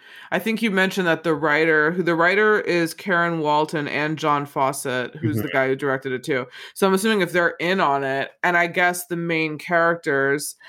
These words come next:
Speaker 2: Mm-hmm.
Speaker 1: Emily Perkins and Catherine Isabel, I think they're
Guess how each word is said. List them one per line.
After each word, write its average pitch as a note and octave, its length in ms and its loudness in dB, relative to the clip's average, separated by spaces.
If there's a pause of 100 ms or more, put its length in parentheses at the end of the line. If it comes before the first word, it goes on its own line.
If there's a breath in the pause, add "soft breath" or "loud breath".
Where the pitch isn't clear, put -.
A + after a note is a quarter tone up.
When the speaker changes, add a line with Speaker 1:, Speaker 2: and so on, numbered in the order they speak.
(120)
Speaker 2:
Mm-hmm. - 120 -2
Speaker 1:
Emily F3+ 220 4
Perkins D#3+ 720 0
and D3 380 0
Catherine D3+ 460 -2
Isabel, C3+ 720 0 (320 soft breath)
I D#3+ 80 0
think G3+ 340 0
they're E3 680 2